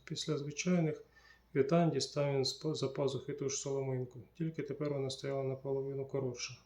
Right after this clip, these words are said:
«Ось тобі до Нового року подарунок, дорогоцінне лікарське зілля. Усяк знає, солома —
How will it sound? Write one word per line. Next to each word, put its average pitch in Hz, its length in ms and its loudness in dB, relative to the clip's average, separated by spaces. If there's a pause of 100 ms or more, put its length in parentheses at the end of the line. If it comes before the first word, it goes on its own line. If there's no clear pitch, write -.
(1080)
«Ось 165 160 2
тобі 139 280 2
до 127 100 2
Нового 131 480 4
року 180 340 2
подарунок, 135 640 0
дорогоцінне 135 880 0 (400)
лікарське 143 560 -6
зілля. 127 460 -2 (680)
Усяк 139 340 -4
знає, 139 380 0
солома — 156 480 2